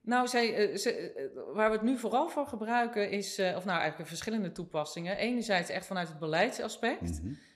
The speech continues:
Speaker 1: Eh, dus geeft het echt, eh, handvatten voor beleid.
Speaker 2: Mhm.
Speaker 1: Eh, van, van wa-, wat, wat betekent het voor mijn organisatie? En dat, eh, onderbouwen we dan ook datagedreven. Van, eh, als ik bijvoorbeeld, eh, zeg, "Nou, ik wil dat jullie minimaal twee dagen op kantoor komen."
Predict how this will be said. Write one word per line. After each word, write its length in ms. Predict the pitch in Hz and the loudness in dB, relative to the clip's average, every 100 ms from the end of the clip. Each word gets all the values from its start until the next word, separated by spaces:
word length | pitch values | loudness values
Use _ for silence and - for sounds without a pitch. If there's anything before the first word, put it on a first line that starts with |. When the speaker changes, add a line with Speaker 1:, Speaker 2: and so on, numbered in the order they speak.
| _ | _
Speaker 1:
Eh, 100 | 180 | -4
dus 140 | 180 175 | -4 0
geeft 200 | 196 196 | -2 -2
het 100 | 196 | -4
echt, 240 | 185 - | -4 -6
eh, 320 | - - 131 185 | -12 -8 -6 -6
handvatten 720 | 151 196 294 - 233 233 226 | -2 0 0 0 -2 0 -2
voor 180 | 226 196 | 0 0
beleid. 580 | 175 156 131 123 - - | 4 4 4 -2 -10 -12
Speaker 2:
Mhm. 120 | 80 69 78 98 - | -10 -8 -10 -12 -10
Speaker 1:
Eh, 200 | 165 160 | -8 -4
van, 340 | 175 165 - | -4 -6 -6
van 300 | 175 165 - | -8 -8 -8
wa-, 200 | 160 180 | -4 -2
wat, 280 | 175 196 - | 2 2 2
wat 200 | 185 220 | 0 0
betekent 560 | 220 190 214 233 226 220 | 2 2 4 4 2 -2
het 220 | 190 220 | 0 0
voor 200 | 220 202 | 0 -2
mijn 220 | 190 180 | -2 -2
organisatie? 880 | 170 165 165 151 151 170 220 233 247 | -4 -6 -6 -2 2 2 0 -2 -2
En 120 | 175 | -2
dat, 220 | 156 147 - | -2 -2 -4
eh, 100 | 143 143 | -10 -10
onderbouwen 460 | - 160 151 156 180 | -8 -6 -2 0 0
we 60 | 170 | -4
dan 160 | 156 | -4
ook 140 | 151 151 | -6 -2
datagedreven. 920 | 147 135 139 147 139 165 175 202 185 | -2 -2 -6 -8 0 2 2 0 -2
Van, 240 | 156 147 - - - _ | -2 -6 -8 -20 -20 _
eh, 200 | 147 147 | -6 -4
als 160 | 156 170 | -4 -4
ik 180 | 170 | -6
bijvoorbeeld, 540 | 165 151 160 156 151 - | -6 -6 -4 -4 -6 -4
eh, 80 | 156 | -4
zeg, 300 | 160 156 151 | 0 0 0
"Nou, 160 | 147 | -2
ik 60 | 147 | 0
wil 140 | 160 | -2
dat 100 | 156 | -2
jullie 200 | 160 160 | -2 -2
minimaal 460 | 160 175 170 156 151 | 0 0 0 0 -2
twee 240 | 151 156 | 0 0
dagen 320 | 151 147 147 156 | 2 -2 -2 -8
op 80 | |
kantoor 380 | - 160 202 214 | -6 -2 2 2
komen." 520 | 220 208 208 220 285 | 4 4 4 2 0